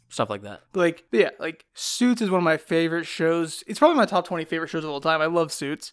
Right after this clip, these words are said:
Speaker 2: I'm really upset that the last season of Suits is as bad as it is, and it's partially because they lost Meghan Markle, because she joined the royal family.
Speaker 1: Sure, I, I definitely knew who you were talking about. I know exactly who that is. Yep.
Speaker 2: She married, like,
Speaker 1: I don't give a
Speaker 2: Prince
Speaker 1: fuck.
Speaker 2: Harry.
Speaker 1: <laughs> I don't care.
Speaker 2: And then it was
Speaker 1: Dude, dude,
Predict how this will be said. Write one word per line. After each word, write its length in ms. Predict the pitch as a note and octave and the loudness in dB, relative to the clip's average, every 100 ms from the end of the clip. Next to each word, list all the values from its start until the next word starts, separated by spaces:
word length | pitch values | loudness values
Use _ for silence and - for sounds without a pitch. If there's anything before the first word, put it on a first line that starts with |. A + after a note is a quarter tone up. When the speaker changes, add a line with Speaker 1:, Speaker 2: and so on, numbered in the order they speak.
| - | 0
Speaker 2:
I'm 120 | G3+ | 8
really 160 | B3+ A3+ | 12 12
upset 320 | G#3 G3+ F#3 | 10 4 4
that 280 | F3+ - _ | -2 -4 _
the 100 | F3 | 2
last 260 | F3 F3 | 4 4
season 220 | - F3 F#3 | 0 -2 -2
of 100 | E3 | -2
Suits 180 | F3+ | -6
is 120 | E3+ D3+ | -6 -8
as 80 | |
bad 260 | D3 C3+ C#3+ | -6 -2 0
as 140 | E3 | 0
it 80 | F3+ | 0
is, 180 | F#3 G3 | 0 -2
and 140 | G3 | -4
it's 100 | D#3 | -10
partially 340 | - E3 E3 F3 | -2 0 0 -2
because 180 | E3 D#3+ | -4 -4
they 80 | |
lost 220 | D#3+ D#3 D#3 | 0 0 -2
Meghan 280 | D3 D#3 | -4 -6
Markle, 480 | D3+ D3 E3+ G3+ G3 - | -4 -2 -2 -2 -4 -8
because 320 | D#3 D#3+ D3 | -4 -2 -4
she 160 | - E3 | -6 -6
joined 320 | E3 E3 E3 | -2 0 2
the 40 | |
royal 200 | D#3+ D#3+ | 2 0
family. 480 | D#3 D#3+ E3+ F#3+ G3+ - _ _ _ | 0 -2 -2 -4 -6 -10 _ _ _
Speaker 1:
Sure, 400 | - - A3 G3 | -14 -6 -2 2
I, 160 | A#2 C3 - | 2 0 -4
I 100 | C3 | -6
definitely 420 | B2+ C3+ D#3+ A#2 | -4 -4 -4 -6
knew 140 | G#2+ A2 | -6 -8
who 100 | A2+ | -8
you 100 | G#2 | -8
were 100 | G#2 | -6
talking 320 | G#2 - G2+ | -8 -10 -16
about. 180 | G2+ - - | -18 -14 -8
I 100 | C#3+ | -6
know 140 | A#2 | -6
exactly 420 | A2+ B2+ E3+ C3+ | -6 -8 -8 -10
who 120 | B2 | -10
that 180 | A2+ A2 | -4 -2
is. 220 | G#2+ G#2+ C3+ | -2 -6 -12
Yep. 280 | - C3+ D#3+ _ _ - | -10 -8 -8 _ _ -8
Speaker 2:
She 180 | - | -2
married, 520 | G3+ G3 G3 G3+ G3 F3+ | 0 0 0 0 -2 0
like, 260 | E3+ E3 - | 0 0 0
Speaker 1:
I 80 | C3+ | 2
don't 80 | F#3+ | 2
give 60 | |
a 40 | F#3+ | 2
Speaker 2:
Prince 120 | F3 | 0
Speaker 1:
fuck. 100 | A2+ | -2
Speaker 2:
Harry. 420 | D#3+ E3+ G3+ A3 | 0 0 0 -2
Speaker 1:
<laughs> 20 | G#3 | -4
I 220 | D3 D3+ | -2 -2
don't 200 | C#3 C#3 | -2 -2
care. 320 | A#2+ A2+ A#2 - - | -2 -2 -4 -10 -8
Speaker 2:
And 160 | F3 | -2
then 500 | F3+ F#3 F#3 F#3+ F#3 - _ | 2 2 2 0 0 -4 _
it 80 | - | 0
was 120 | F3+ | 4
Speaker 1:
Dude, 160 | C3+ - - | 4 2 -4
dude, 220 | - B2+ | -2 -2